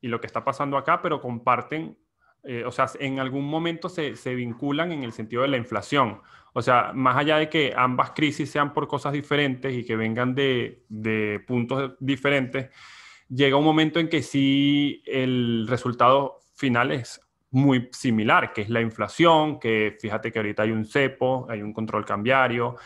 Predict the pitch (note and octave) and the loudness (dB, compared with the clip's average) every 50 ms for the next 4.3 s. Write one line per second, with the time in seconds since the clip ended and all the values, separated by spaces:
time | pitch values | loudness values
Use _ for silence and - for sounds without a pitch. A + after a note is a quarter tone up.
0 | - - - - - - - B2 A2+ A2+ A2+ A2 A2 - G#2+ G#2 G#2+ G#2+ A2 A2 | -20 -20 -20 -20 -16 -8 -2 0 2 2 2 0 0 0 0 0 0 0 0 0
1 | A2 B2+ A#2+ A#2 A#2+ A2 A#2+ A#2 A#2 A#2+ A#2 A#2 A#2+ A#2+ A2+ A#2+ A#2 A#2 A#2 A2+ | 0 0 0 2 0 0 2 2 2 2 2 4 4 2 4 2 2 0 0 -2
2 | A2+ - B2 A#2+ - B2 A2+ G#2+ G#2+ - - - G#2+ G#2 G2+ - A#2 A2 - - | -4 -6 -8 -6 -6 -6 -6 -6 -6 -8 -8 -10 -10 -10 -4 -2 -2 -2 0 0
3 | B2+ B2+ A#2+ A2 G#2+ G#2+ A2 A2+ A#2 - - C3 B2 A2+ G#2+ G#2+ G#2+ A2 A2 A2+ | 0 0 2 2 2 2 2 0 0 0 0 2 4 4 4 4 2 2 2 0
4 | B2+ C3+ C3 B2+ _ | -2 -4 -6 -10 _